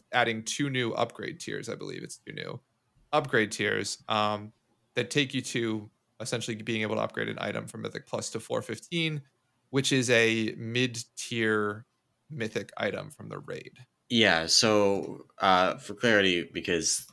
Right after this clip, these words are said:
Speaker 2: things have been data mined and then changed, and then data mined and then changed, um, the current structure is, um, there's eight bosses. The first four bosses drop one tier of items. Bosses
Speaker 1: Mm-hmm.
Speaker 2: five and six, so the end wing bosses in each wing,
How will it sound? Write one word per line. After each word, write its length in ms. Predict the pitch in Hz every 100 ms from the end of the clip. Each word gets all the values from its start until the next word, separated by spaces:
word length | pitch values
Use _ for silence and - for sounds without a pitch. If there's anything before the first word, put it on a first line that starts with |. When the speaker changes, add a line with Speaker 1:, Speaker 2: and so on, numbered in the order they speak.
| _
Speaker 2:
things 240 | - 90 80
have 100 | 73
been 420 | 80 73 69 69 _ _ -
data 160 | 82
mined 260 | 82 78 71
and 80 | 69
then 100 | 71
changed, 440 | 80 73 69 69
and 80 | 71
then 60 |
data 180 | 69 73
mined 200 | 71 69
and 60 | 67
then 60 | 69
changed, 420 | 107 95 82 - - - _
um, 420 | 90 90 85 90 _ _
the 180 | 104 95
current 380 | - 151 147 -
structure 460 | - 120 - 110 80
is, 600 | 85 76 73 80 - - _ _ _ _ _ _
um, 720 | 87 87 85 82 76 76 - _ _ _ _ _ _ _ _
there's 260 | 92 92 87
eight 200 | 131 101
bosses. 320 | 85 85 87
The 100 | 92
first 360 | - 117 -
four 240 | - 120 123
bosses 340 | 117 113 120
drop 300 | - 98 90
one 160 | 92 85
tier 220 | - 80
of 60 | 71
items. 520 | 64 69 95 - - _ _ _ _
Bosses 420 | - 90 98 87
Speaker 1:
Mm-hmm. 60 | -
Speaker 2:
five 220 | 92 101
and 100 | 120
six, 280 | - 95 -
so 100 | 85
the 180 | - -
end 260 | 101 110
wing 280 | 95 92 90
bosses 440 | 78 69 - 71
in 120 | 73 78
each 200 | 78 -
wing, 320 | 73 71 -